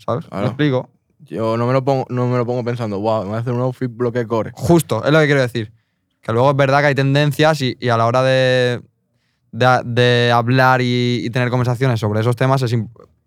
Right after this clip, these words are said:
Speaker 1: pues mola tener términos, ¿sabes? Pa,
Speaker 2: Claro.
Speaker 1: pa acotar un poco. Pero bueno, que yo qué sé, que tampoco todo es blanco-negro, de, "Buah, esto es bloque core, esto no, esto tal". Pues igual tienes una camiseta de fútbol, te queda bien y ya está.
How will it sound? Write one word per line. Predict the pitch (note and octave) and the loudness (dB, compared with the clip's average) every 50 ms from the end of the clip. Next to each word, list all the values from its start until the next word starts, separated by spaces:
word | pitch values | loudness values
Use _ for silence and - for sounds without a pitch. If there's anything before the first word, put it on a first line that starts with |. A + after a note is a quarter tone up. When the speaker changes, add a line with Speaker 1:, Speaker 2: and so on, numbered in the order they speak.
| E3+ A2+ A2+ | -6 -6 -4
Speaker 1:
pues | A#2 C3 A#2+ A#2+ | -2 0 0 2
mola | B2 B2+ C#3 C#3 | 4 4 4 4
tener | C#3 C#3 C#3 C3 | 4 2 0 0
términos, | A2 - D3+ D#3 D3 C3+ A#2+ A#2 A2+ | 2 2 2 4 4 2 0 -2 -2
¿sabes? | - B2+ B2+ C#3 B2 | 0 0 0 0 2
Pa, | - C3 B2+ | 2 2 4
Speaker 2:
Claro. | A2 G#2+ A2 | 4 4 2
Speaker 1:
pa | C3 C3 | 2 2
acotar | B2+ B2+ A#2+ B2+ C#3 | 2 2 2 2 2
un | C#3 C3 | 2 2
poco. | C#3 D3+ D3+ C#3 A#2+ - - _ _ _ _ _ _ | 0 2 2 0 -2 -4 -10 _ _ _ _ _ _
Pero | A2+ A2 | -2 2
bueno, | A2+ B2+ D#3 D#3+ D3+ | 2 4 4 4 4
que | B2 A2+ | 2 2
yo | A2+ A#2+ | 0 0
qué | B2+ C3+ | 0 2
sé, | - D#3 C#3 | 2 2 2
que | C3+ B2 | 2 2
tampoco | B2+ A#2+ G#2+ A#2+ B2+ B2 C3 C#3 C#3+ | 0 0 0 0 0 2 2 2 2
todo | C#3+ D3 D3 C#3+ C#3+ C#3+ C#3+ | 4 4 4 4 4 4 4
es | C#3 C#3 C#3 C#3 C#3 C3+ B2 - - - _ _ _ _ _ _ _ _ | 4 4 2 2 2 0 -2 -4 -10 -16 _ _ _ _ _ _ _ _
blanco-negro, | - B2 C3 C3+ B2 - B2 A#2+ B2+ C#3 D3 C#3+ B2+ A2+ A2 A2 A2+ | 0 2 2 2 2 0 0 0 2 2 2 2 0 0 -2 -2 -2
de, | A#2 A#2 A#2 A#2+ A#2 | 0 0 0 0 2
"Buah, | A#2 A#2+ B2 A#2 | 2 2 2 2
esto | A2+ A2+ - | 0 -2 0
es | B2 | 0
bloque | B2 B2+ A#2 A2+ | 2 0 0 0
core, | G#2 A#2+ A2+ G#2+ | 0 0 -2 -2
esto | G#2+ - B2+ A#2+ | -2 -4 -4 -2
no, | A2 A2 G#2+ | -2 -4 -6
esto | G#2 A2 - - B2 A2+ | -8 -8 -4 -4 -2 0
tal". | A2+ A2 G#2 | 0 -2 -2
Pues | F#2+ - - | -6 -8 -12
igual | G#2 G2+ A2 G#2 | -8 -6 -6 -4
tienes | G#2+ A#2 A2 | -4 -2 -2
una | A#2 A2 | -2 -2
camiseta | A2+ A#2 A2+ A#2 | -2 -2 0 0
de | A2+ A2 | 0 0
fútbol, | - C#3 C3+ B2+ A2+ | 2 2 2 2 0
te | A2+ G#2 | -2 -2
queda | G2+ G#2+ A2 A2 | -2 -2 -2 0
bien | A2 A2+ B2 C#3 C3+ | 0 0 0 0 0
y | |
ya | B2 | 0
está. | G#2+ - - A#2+ A#2 | -2 -2 -4 -6 -6